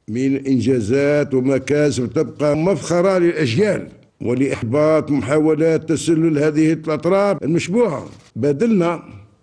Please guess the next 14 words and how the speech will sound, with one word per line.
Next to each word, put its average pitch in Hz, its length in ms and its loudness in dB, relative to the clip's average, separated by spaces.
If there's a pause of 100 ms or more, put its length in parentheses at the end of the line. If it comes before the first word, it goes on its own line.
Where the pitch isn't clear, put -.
(540)
في 127 80 -2
الجيش 123 320 2
الوطني 135 360 0
الشعبي 143 500 0
كل 185 320 -2
ما 156 540 2
بوسعنا 180 880 2
من 180 280 0 (100)
أجل 160 400 -2 (880)
حماية 185 680 2
هذه 175 520 2
الهبة 175 580 -2 (240)
الشعبية 165 680 0
الكبرى 214 680 0